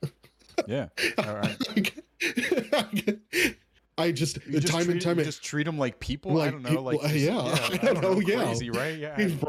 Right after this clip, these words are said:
Speaker 1: right.
Speaker 2: It's like
Speaker 1: I, you don't need all these gimmicks and, like,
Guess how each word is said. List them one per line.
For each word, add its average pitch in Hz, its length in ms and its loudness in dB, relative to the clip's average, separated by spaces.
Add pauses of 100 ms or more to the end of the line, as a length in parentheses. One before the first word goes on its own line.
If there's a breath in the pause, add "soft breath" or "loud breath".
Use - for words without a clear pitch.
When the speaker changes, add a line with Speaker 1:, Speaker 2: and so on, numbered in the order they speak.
(160)
Speaker 1:
right. 247 120 0 (120)
Speaker 2:
It's - 160 -20
like 120 140 -10
Speaker 1:
I, 139 140 -4 (340 loud breath)
you 143 80 4
don't 156 200 2
need 156 160 4
all 151 120 0
these 120 240 -2
gimmicks 110 600 0
and, 104 180 -2
like, 101 360 -2